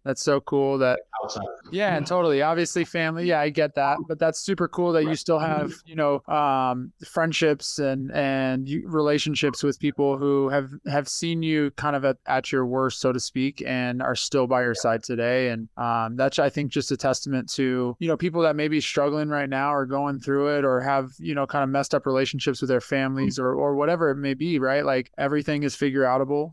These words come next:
Speaker 1: everything is solvable. And, um, as long as you,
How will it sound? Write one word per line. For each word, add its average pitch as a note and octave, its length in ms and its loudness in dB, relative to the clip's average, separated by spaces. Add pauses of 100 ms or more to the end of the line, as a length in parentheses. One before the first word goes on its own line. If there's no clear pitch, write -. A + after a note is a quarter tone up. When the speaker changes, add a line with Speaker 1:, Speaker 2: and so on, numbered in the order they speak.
Speaker 1:
everything C3 440 -2
is B2+ 120 -4
solvable. C3+ 680 2
And, A#2+ 420 -2
um, A#2+ 380 0
as B2 220 -6
long C3 220 0
as B2 200 -6
you, B2+ 460 0